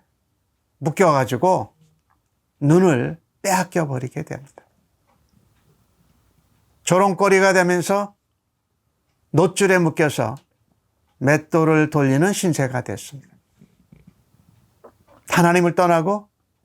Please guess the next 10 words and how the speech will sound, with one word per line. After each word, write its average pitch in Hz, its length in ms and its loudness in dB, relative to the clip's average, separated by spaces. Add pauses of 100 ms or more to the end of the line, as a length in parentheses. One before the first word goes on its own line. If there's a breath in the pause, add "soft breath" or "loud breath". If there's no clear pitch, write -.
(140)
하나님과의 175 560 2
약속을 170 800 0 (160 soft breath)
깨뜨리고 127 760 -6 (1120)
자기 165 340 2
육체의 190 460 0
욕심대로 180 720 0 (320 soft breath)
정욕과 202 800 0 (240 loud breath)
탐욕을 214 600 0
쫓아서 170 480 -4
살면 113 500 -6